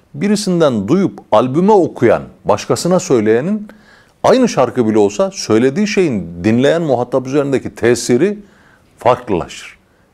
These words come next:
Önce kendine. Bir de o büyük ölçü. "Eller yakşı, men yaman, eller buğday, ben saman." Hani "Ben çok iyiyim de bak bunları hallettim, geldim. Ey insanlar, size de bu mevzulardan haber veriyorum."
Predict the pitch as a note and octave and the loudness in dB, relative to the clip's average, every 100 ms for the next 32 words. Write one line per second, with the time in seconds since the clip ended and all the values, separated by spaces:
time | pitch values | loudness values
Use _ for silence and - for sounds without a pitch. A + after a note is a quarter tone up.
0 | - E3+ A#2 B2 A2 F2+ D#2+ D2 C2 _ | -8 -6 -2 -2 -2 -4 -4 -6 -10 _
1 | _ _ _ _ C3+ C#3+ C3 A#2+ - - | _ _ _ _ -10 -2 0 0 -4 -14
2 | - G2 C3 - F#2+ D2 - - - F#2+ | -10 -2 -2 0 -4 -4 -10 -14 -6 -2
3 | F#2 E2+ E2+ - - D2+ C2+ E2 G#2 F#2 | 0 0 -2 -2 -8 -8 -6 -4 -2 -2
4 | F#2 B2 A#2 D#2+ E2 E2+ C#2+ C#2+ - B1 | -2 -4 -4 -4 0 -2 -4 -12 -10 -6
5 | D2+ D2+ - C#2+ - _ _ _ _ _ | -4 -4 -6 -16 -16 _ _ _ _ _
6 | - F2 F2 - - - _ _ C3+ A2+ | -6 -4 -4 -8 -18 -20 _ _ -4 -2
7 | G2+ B2 - G#2+ G2+ B2+ D#3+ G#2+ E2 G2+ | -2 -4 -2 -4 0 0 0 0 0 -2
8 | - G#2 G#2 G2 F2+ A2 E3 D#3 - F2+ | -4 -4 0 0 0 0 0 -4 -4 -4
9 | E2+ A#2 A2 F#2 F2 A#2 C3 A#2 G#2 G#2 | 2 2 2 -4 0 2 2 0 -2 -4
10 | G2 G2 F2 D#2 D2+ A#2 B2+ A#2 G2+ G#2+ | -2 -2 -2 -4 -6 0 2 2 0 -2
11 | G2+ F2+ G2 F#2 F#2 E2 E2+ G2 F2 D#2+ | -2 0 2 2 0 -2 0 0 0 -2
12 | D2+ D2 | -4 -6